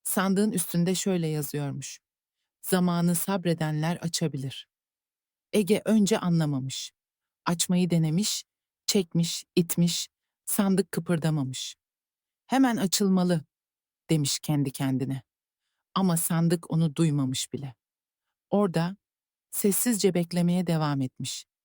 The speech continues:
Saatçi nine gülümseyerek yaklaşmış ve eline eski bir kum saati tutuşturmuş. "Bu saat senin olsun. Kum bitene kadar bekle.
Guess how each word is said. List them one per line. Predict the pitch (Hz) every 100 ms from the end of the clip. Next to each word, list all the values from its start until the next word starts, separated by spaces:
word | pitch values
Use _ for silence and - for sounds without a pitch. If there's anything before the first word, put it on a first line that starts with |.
| _ _ _ _ _ _ _ -
Saatçi | - 208 214 - 269 233
nine | 175 170 185 _ _ _
gülümseyerek | 185 180 175 - 202 196 175 170
yaklaşmış | 147 - 139 135 175 226 - - _ _ _ _ -
ve |
eline | 180 - 160 147 156 190 - _ _ _ 185
eski | 175 - 185
bir |
kum | 170 175
saati | 165 160 156 143
tutuşturmuş. | - - 147 - 151 143 127 - - _ _ _ _ _ _
"Bu | 226
saat | - 220 202 -
senin | - 196 185
olsun. | 147 139 - 135 - _ _ _ _ _
Kum | - 233
bitene | 202 214 208
kadar | 202 180 180 185
bekle. | 170 170 156 127